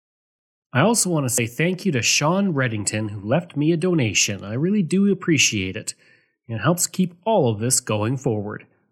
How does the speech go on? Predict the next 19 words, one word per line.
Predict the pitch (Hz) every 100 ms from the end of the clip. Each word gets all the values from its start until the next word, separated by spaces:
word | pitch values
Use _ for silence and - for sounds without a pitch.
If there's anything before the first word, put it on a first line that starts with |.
| _ _ _ _
If | 123 175
you'd | 160
like | 220
to | 214
donate, | 127 117 110 175
you | 175
can. | - 202 110 101
Just | 117
go | - 147
to |
Canada | 127 160 165 156 175
E | 220 220
H | 160 131
X | 139 -
dot | 139 131
com | 107 104
and | 104
click | - 117 -
Donate. | 131 104 90 101 -